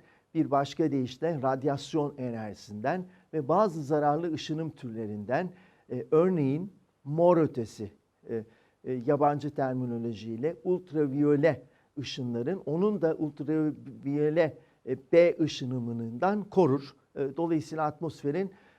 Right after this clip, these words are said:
e, biyosferdeki canlıları, e, e, güneşin zararlı ve fazla ışınımından koruma özelliği de var. Yerküre ile atmosfer ve atmosfer ile uzay arasındaki sürekli karşılıklı enerji değişimleri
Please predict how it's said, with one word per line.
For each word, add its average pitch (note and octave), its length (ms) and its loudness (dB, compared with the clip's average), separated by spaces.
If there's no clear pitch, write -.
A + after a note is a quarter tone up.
e, C3+ 320 -2
biyosferdeki D#3 880 0
canlıları, D3+ 800 2
e, B2+ 100 -6
e, B2+ 280 -2
güneşin C3+ 640 -2
zararlı D3+ 800 2
ve E3 120 -4
fazla D3 600 0
ışınımından C#3 760 -4
koruma E3+ 360 4
özelliği B2 480 -2
de G#2+ 80 -6
var. G2+ 200 -8
Yerküre G3+ 560 2
ile C#3 400 -2
atmosfer E3 800 0
ve D#3 220 0
atmosfer D3+ 580 -2
ile D#3 200 2
uzay D#3+ 440 2
arasındaki B2 800 -2
sürekli F3+ 500 2
karşılıklı C#3+ 680 0
enerji C3+ 460 -4
değişimleri A#2+ 720 -4